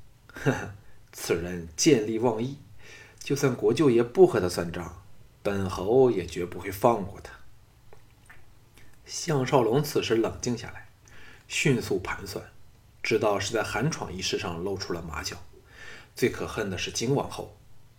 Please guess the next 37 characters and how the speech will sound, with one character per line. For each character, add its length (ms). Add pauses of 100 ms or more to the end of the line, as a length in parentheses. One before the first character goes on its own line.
把 120
他 100
出 260
卖 200
给 140
了 120
赵-， 440
赵 200
牧， 260 (640)
由 160
此 140
可 180
知 180
他 140
和 120
赵 180
牧 280 (140)
却 180
是 100
互 200
相 240
勾 180
结 140
的 100
奸 260
夫 180
淫 200
妇。 200 (920)
田 320
丹 140
的 80
声 220
音 140
传 260
了 80
上 160
来， 180